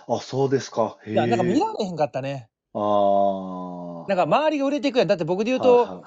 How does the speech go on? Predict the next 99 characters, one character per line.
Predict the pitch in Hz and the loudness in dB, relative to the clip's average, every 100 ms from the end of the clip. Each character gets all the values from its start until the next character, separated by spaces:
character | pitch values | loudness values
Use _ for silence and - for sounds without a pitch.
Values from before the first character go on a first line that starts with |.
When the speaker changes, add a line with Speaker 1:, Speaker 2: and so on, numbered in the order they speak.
| - | -6
Speaker 2:
ま | 220 | -2
あ | |
み | 190 262 | 0 2
ん | |
な | 226 | 2
お、 | 151 151 | 2 0
ど-、 | 165 175 | 0 0
ど-、 | 143 165 147 - - - | 0 -4 -4 -10 -18 -4
ま | 185 | 0
あ | |
お-、 | 160 160 175 | 2 2 2
同 | 175 | 0
じ | 175 | 0
世 | 160 196 | -2 2
代 | 190 | 2
と | 127 | 2
し | 110 | -8
て、 | 113 | -8
さ | 160 | -2
い-、 | 190 | -2
ま | 202 | 0
あ、 | 180 | -4
Speaker 1:
は | - 208 | -4 -6
い | 180 | -2
は | |
い。 | 226 | 0
Speaker 2:
中 | |
川 | 269 320 359 | 2 0 0
家 | 294 | -4
さ | 202 170 | -2 -2
ん | 151 | -2
は | 143 | -4
ね、 | 196 202 | -2 -2
ま | 160 | -2
あ | |
い-、 | 160 _ | -4 _
第 | 170 170 | 0 0
一 | |
回 | 165 | -2
や | 147 | -4
け | |
ど、 | 139 127 - _ _ _ _ _ _ | -2 -4 -6 _ _ _ _ _ _
増 | - 180 180 | -4 -2 2
岡 | 196 208 | 2 4
さ | 214 | 2
ん | |
ま | 226 | 0
で | 185 | 0
や | |
け | 151 | 0
ど、 | 139 | 0
ま | 165 | -2
あ | |
フ | 160 320 | 0 0
ッ | 330 | 0
ト | 226 185 | 2 2
な | 151 143 | 2 -2
ん | |
か | 139 | 0
ね、 | 254 | 0
ベ | 208 233 | 2 2
ー | |
ス | 220 | 2
吉 | 226 | -2
本 | 214 185 | -2 -4
で | 85 | -8
一 | 82 | -12
緒 | 147 | -12
に | |
い | 151 | -10
て、 | |
Speaker 1:
う | - | 0
ん。 | |
Speaker 2:
初 | 294 | 0
め | 311 185 | 0 0
て | 147 | 0
周 | 139 185 | 4 2
り | 190 | 2
で | 180 170 | 0 0
フ | 165 | -2
ッ | - 190 | -12 -6
ト | 151 | -2
売 | |
れ | 143 110 | -2 -4
た | |
や | 92 | -10
ん。 | 85 _ _ | -10 _ _
Speaker 1:
は | - 117 | -4 -2
い | 98 | -2
は | 92 | -6
い、 | 87 | -8
そ | 98 | -10
う | 85 | -12
で | |
す | - | -8
ね。 | 120 151 151 _ _ _ _ _ _ _ _ _ _ _ | -6 -6 -8 _ _ _ _ _ _ _ _ _ _ _
Speaker 2:
あ、 | 127 139 | -6 -4
フ | |
ッ | 180 | -4